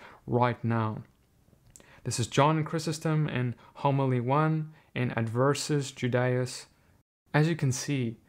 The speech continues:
there were Christians around him celebrating these biblical feast days, to his own irritation. That's why he wrote this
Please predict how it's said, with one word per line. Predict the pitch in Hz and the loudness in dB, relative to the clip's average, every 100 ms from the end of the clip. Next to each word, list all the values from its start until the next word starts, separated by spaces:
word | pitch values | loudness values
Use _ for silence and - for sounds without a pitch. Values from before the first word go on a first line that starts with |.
| _ _ - | _ _ -2
there | 135 | 2
were | 151 | 4
Christians | 139 - 156 - 156 | 2 0 -2 0 0
around | 135 135 139 156 131 | 2 2 2 2 0
him | 117 117 113 _ | -2 -4 -8 _
celebrating | - - 175 180 135 127 127 131 117 | -12 0 2 2 2 0 0 -2 0
these | 135 143 135 | 0 0 0
biblical | 127 123 135 156 | -2 -2 0 -2
feast | 156 175 202 208 | -2 -2 -2 0
days, | - - 117 - _ _ _ - | -4 -4 -8 -12 _ _ _ -4
to | 156 | 0
his | 143 156 151 | 4 4 2
own | 139 151 | 2 2
irritation. | 151 139 - 127 131 - 117 127 - - _ - _ _ - | 0 -2 -2 -4 -4 -4 -6 -8 -12 -20 _ -20 _ _ -8
That's | 123 156 | -2 4
why | 160 165 | 4 4
he | 156 | 2
wrote | 147 156 156 | 2 2 0
this | 147 131 - | -2 -4 -4